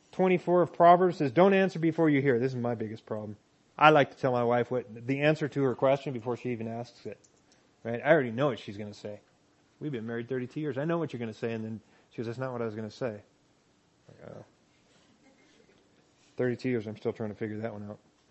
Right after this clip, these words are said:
Uh, Proverbs nineteen thirteen,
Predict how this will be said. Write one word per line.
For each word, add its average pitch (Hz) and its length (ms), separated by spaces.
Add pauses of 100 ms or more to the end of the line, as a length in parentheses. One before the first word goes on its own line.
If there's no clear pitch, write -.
(1080)
Uh, 135 180
Proverbs 160 380
nineteen 165 380
thirteen, 175 460